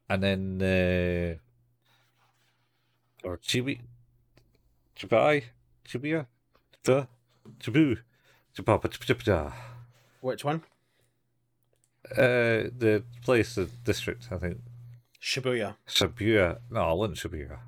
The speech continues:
Speaker 1: Was it?
Speaker 2: I don't know.
Speaker 1: It, it started with a C.
Speaker 2: Uh, in Tokyo?
Speaker 1: I, th-, I think it's Tokyo. It's set in Tokyo, right?
Speaker 2: Yeah,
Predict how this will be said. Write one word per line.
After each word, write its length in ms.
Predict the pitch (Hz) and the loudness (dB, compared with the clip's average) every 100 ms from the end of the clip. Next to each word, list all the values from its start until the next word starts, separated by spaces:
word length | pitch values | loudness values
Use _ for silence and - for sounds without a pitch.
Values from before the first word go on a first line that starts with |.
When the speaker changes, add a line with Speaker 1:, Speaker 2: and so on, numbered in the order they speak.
| - - | -20 -8
Speaker 1:
Was 120 | 127 165 | -6 -6
it? 140 | - - | -10 -16
Speaker 2:
I 40 | |
don't 180 | 98 90 | -16 -16
know. 160 | 104 107 _ _ _ _ - | -18 -20 _ _ _ _ -14
Speaker 1:
It, 100 | 156 - _ - _ _ _ _ _ _ | -14 -14 _ -20 _ _ _ _ _ _
it 60 | 117 | -2
started 240 | 165 147 | 0 2
with 100 | 123 | 0
a 40 | 101 | -4
C. 320 | - 120 - _ _ _ _ _ _ _ _ _ _ _ _ _ _ _ _ _ _ _ _ _ _ _ _ _ _ _ _ _ _ _ _ _ _ _ _ _ | -6 -8 -12 _ _ _ _ _ _ _ _ _ _ _ _ _ _ _ _ _ _ _ _ _ _ _ _ _ _ _ _ _ _ _ _ _ _ _ _ _
Speaker 2:
Uh, 1080 | 90 82 87 107 107 110 110 107 107 98 90 - _ _ _ _ | -20 -18 -18 -18 -18 -16 -16 -16 -16 -16 -20 -20 _ _ _ _
in 120 | 139 139 | -8 -4
Tokyo? 520 | 156 170 262 262 277 _ _ _ _ _ _ - | 0 0 0 -2 -4 _ _ _ _ _ _ -18
Speaker 1:
I, 40 | - | -16
th-, 180 | - - | -16 -16
I 40 | |
think 280 | - - 113 | -12 -8 -8
it's 160 | - - | -10 -10
Tokyo. 340 | - - 131 | -10 -6 -4
It's 80 | - | -2
set 220 | - 156 | 2 0
in 80 | 113 | 0
Tokyo, 360 | 98 82 - 78 | -6 -6 -6 -6
right? 260 | 87 - - - - _ _ _ - _ _ _ _ _ _ | -4 -6 -10 -20 -20 _ _ _ -20 _ _ _ _ _ _
Speaker 2:
Yeah, 440 | 196 190 185 185 | -4 -2 2 0